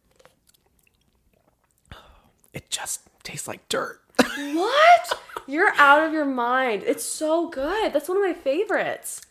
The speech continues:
Speaker 1: Ooh.
Speaker 2: I love the London Fog. Do you not like Earl Grey?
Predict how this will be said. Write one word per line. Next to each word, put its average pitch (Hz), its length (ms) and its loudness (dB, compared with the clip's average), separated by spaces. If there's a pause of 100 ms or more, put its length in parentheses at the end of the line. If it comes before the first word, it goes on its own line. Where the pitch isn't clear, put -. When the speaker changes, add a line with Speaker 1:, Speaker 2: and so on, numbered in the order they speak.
(200)
Speaker 1:
Ooh. 113 240 0 (800)
Speaker 2:
I 392 260 6
love 254 380 0
the 415 80 2
London 240 380 2
Fog. 175 300 -2 (120)
Do 233 100 -4
you 302 60 2
not 370 140 4
like 339 180 2
Earl 294 160 2
Grey? 208 400 -4